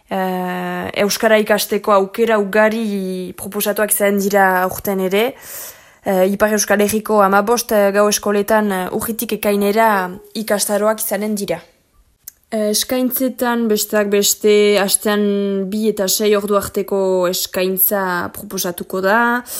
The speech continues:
Negu da berri eta udako porretan aste bat edo bi asteko ikastaldiak eta barnetegiak, formakuntza intentsiboak,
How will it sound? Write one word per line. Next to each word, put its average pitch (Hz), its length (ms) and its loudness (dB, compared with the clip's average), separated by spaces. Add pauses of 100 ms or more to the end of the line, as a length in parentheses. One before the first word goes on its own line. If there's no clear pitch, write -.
(280)
Negu 220 360 4
da 214 140 4
berri 214 300 4
eta 220 180 2
udako 196 400 2
porretan 196 480 0
aste 190 260 -2
bat 202 160 0
edo 190 160 -2
bi 190 100 0
asteko 190 440 -2
ikastaldiak 190 880 -2
eta 180 160 -6
barnetegiak, 180 880 -2 (320)
formakuntza 196 1000 -2
intentsiboak, 196 1120 0